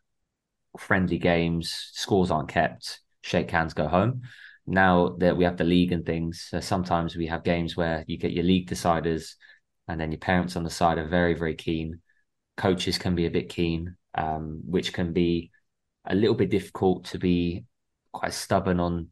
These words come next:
the kind of development process. You almost have to now take, kind of make, winning is important, don't get me wrong, but it's almost, it's not, not the most important thing. So it's just trying to continue and remember that as you're trying to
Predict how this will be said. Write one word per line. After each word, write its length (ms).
the 80
kind 180
of 80
development 440
process. 460
You 60
almost 180
have 160
to 80
now 180
take, 420
kind 160
of 60
make, 280
winning 320
is 120
important, 420
don't 100
get 100
me 80
wrong, 260
but 120
it's 140
almost, 320
it's 180
not, 220
not 220
the 60
most 260
important 420
thing. 200
So 120
it's 100
just 200
trying 200
to 140
continue 540
and 80
remember 380
that 180
as 220
you're 260
trying 380
to 300